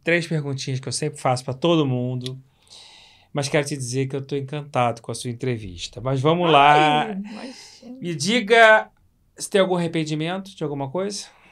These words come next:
Speaker 1: que você tenha feito
Speaker 2: Ah,
Speaker 1: dentro do processo artístico, claro.
Speaker 2: sim. É... Não, eu acho que tudo nos ensina, viu, Marco?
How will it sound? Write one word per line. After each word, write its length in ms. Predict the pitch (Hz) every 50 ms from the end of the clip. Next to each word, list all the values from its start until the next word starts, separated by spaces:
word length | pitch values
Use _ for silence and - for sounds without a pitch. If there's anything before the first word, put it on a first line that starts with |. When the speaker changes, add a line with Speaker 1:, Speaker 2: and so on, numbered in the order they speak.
| - _ _ _ _ _ _ _ _ _ _ _ _ _ _ _
Speaker 1:
que 120 | - 147
você 260 | 131 143 139 135 143
tenha 260 | 131 131 147 143 143 135
feito 540 | 135 - 165 165 175 180 180 - - - _ _ _ _ _ _ _ _ _ _ _ _ _ _ _ _
Speaker 2:
Ah, 460 | - 190 196 196 196 185 185 185 175 127
Speaker 1:
dentro 220 | 127 131 139 135 147
do 60 | 143
processo 360 | 139 - 147 135 - 147 - 165
artístico, 460 | 160 - - 131 110 101 - - 95
claro. 380 | - - 107 95 92 - - _ _ _ _
Speaker 2:
sim. 380 | - - - 180 165 147 135 135 _ _ _ _ _ _ _ _ _ _
É... 600 | - 170 165 165 165 160 160 160 160 156 156 156 156 160 160 _ _ _ _ _ _ _ _ _ _ _ _ _ _ _ _ _ _ _ _ _ _ _ _ _ _ _ _ _ _ _ _ _ _ _ _ _ _ _ _ _ _ _ _ _ _ _ _ _ _ _ _ _ _ _ _ _ _
Não, 440 | 196 190 196 208 208 196 190 190 190
eu 220 | - - 208 202
acho 440 | 196 196 202 214 220 208 - - 214
que 680 | 208 - - - 208 202 202 202 202 196 196 196 190 185 185 185 190 190 _ _ _ _ _ _ _ _ _ _ _ _ _ _ _ _ _ _ _ _ _ _ _ _ _ _ _ _ _ _ _ _ _ _ _ _ _ _
tudo 280 | - 247 247 247 262
nos 240 | 254 254 247 233 226
ensina, 640 | 247 262 254 254 - - - 180 165 165 165 165 165
viu, 180 | 165 170 180 175
Marco? 460 | 175 170 165 156 143 - _ _ _